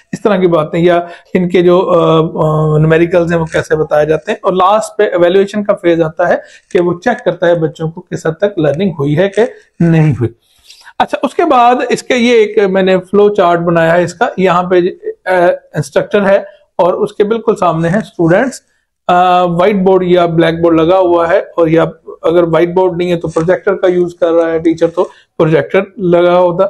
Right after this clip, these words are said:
फिर वो learning जो content है, वो कौन सा कंटेंट पढ़ाया जा रहा है, उसकी drill और practice कैसे करते हैं। यानी ये एक पूरा, अ, flow chart है lecture base में कि एक instructor कैसे student तक अपनी बात पहुंचाता है।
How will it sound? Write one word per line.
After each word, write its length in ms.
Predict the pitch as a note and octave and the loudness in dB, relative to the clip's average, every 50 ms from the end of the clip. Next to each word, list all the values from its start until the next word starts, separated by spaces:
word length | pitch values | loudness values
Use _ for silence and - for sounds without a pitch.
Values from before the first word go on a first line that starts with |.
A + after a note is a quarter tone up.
| - _ _ _ _ _ - | -4 _ _ _ _ _ -2
फिर 100 | - D4+ | -2 0
वो 140 | C#4+ C#4+ A#3+ | 2 2 2
learning 500 | G3+ G3 G3 G3 G#3 A3+ A#3 A#3 G#3+ F#3 | 2 2 2 2 2 0 0 0 0 2
जो 160 | G#3 G3+ G3+ | 2 2 2
content 560 | G3+ G3+ F#3 F#3 F3+ F3+ F#3+ F#3+ F#3+ F#3 F#3 | 0 -2 -4 -4 -2 -2 -2 -2 -2 -2 -2
है, 120 | E3+ E3+ E3+ | -2 -2 0
वो 140 | E3 E3+ | -2 -2
कौन 220 | E3+ - G3 G3 F#3+ | -2 0 0 0 0
सा 100 | G3 G3 | -2 -2
कंटेंट 440 | F#3+ - F3+ E3+ E3+ E3+ E3+ E3+ - | -4 -4 -6 -2 -2 -2 -2 -2 -4
पढ़ाया 280 | - E3+ D#3+ D#3 D#3+ | -2 0 0 0 0
जा 180 | E3 E3+ F3 E3+ | 0 0 0 0
रहा 120 | F3 F#3 | 2 0
है, 60 | F#3+ | 0
उसकी 280 | F#3+ F3 - _ - E3 | -2 -4 -8 _ -4 -4
drill 280 | D#3 D#3 D#3 E3+ G3 G3+ _ _ _ _ _ - | -2 0 -2 -2 -2 -6 _ _ _ _ _ -4
और 120 | E3 E3+ | -2 -2
practice 420 | E3 E3 E3 C3+ - - - C3 | -2 -4 -6 -6 -6 -8 -12 -12
कैसे 300 | - - D3 A#2+ - D#3 | -6 -6 -6 -4 -2 -4
करते 280 | D3 D3+ C3+ C3+ - F3 | -4 -4 -8 -8 -4 -2
हैं। 60 | F#3+ | 0
यानी 220 | A3 A3+ A#3+ A#3+ B3+ | 0 2 2 2 2
ये 60 | A#3+ | 0
एक 180 | A3 A3+ - - | -2 -4 -6 -2
पूरा, 140 | B3 A#3+ A3+ - - - - _ _ _ - F#3+ F3 | -2 -2 -2 -2 -6 -16 -20 _ _ _ -2 0 0
अ, 60 | E3+ | 0
flow 360 | E3 - G3+ G#3 G#3 G#3 A3 | 0 2 2 4 4 4 2
chart 480 | G#3 - - - E3+ D#3 D#3 D#3 D#3 F3 | 0 -4 -4 -2 0 0 2 0 0 0
है 100 | G3 G3 | 0 2
lecture 360 | E3+ E3+ D#3+ E3 - F3 E3+ | 2 0 -2 0 -2 -2 0
base 280 | E3 E3 E3 D#3+ E3 D#3+ | 2 2 0 0 -2 -2
में 100 | A3 A3+ | -4 -4
कि 100 | A3 - | -2 0
एक 240 | G3+ F#3 F3+ F3 F3 - | 0 2 0 0 0 -4
instructor 460 | F#3 C3+ - - F3 E3 - G3+ G3+ G#3 G#3 - _ _ _ _ - | -6 -6 -2 -2 -4 -2 0 -2 -2 -2 -4 -12 _ _ _ _ -2
कैसे 460 | A#3+ A#3 A#3 - A#3 G#3 G3 - - - | -2 -2 0 0 0 0 0 -2 -8 -20
student 340 | _ _ - E3+ E3 D#3+ D#3+ | _ _ 0 0 0 0 0
तक 180 | E3 F#3 F3+ F3 | -2 -4 -4 -4
अपनी 300 | D3+ C#3 - D#3+ F#3+ A#3+ - - _ _ _ - - | -8 -8 -6 -4 -4 -4 -4 -8 _ _ _ -6 -2
बात 380 | D#3 D#3+ C#3+ C#3 D3 D3 D3 - | 0 0 0 0 -2 -2 -4 -6
पहुंचाता 520 | C3+ A#2+ A#2 - B2+ A2+ - - C#3+ A#2+ | -6 -6 -4 -4 -6 -6 -4 -2 -4 -4
है। 220 | A#2+ C3 C3 - | -4 -6 -10 -14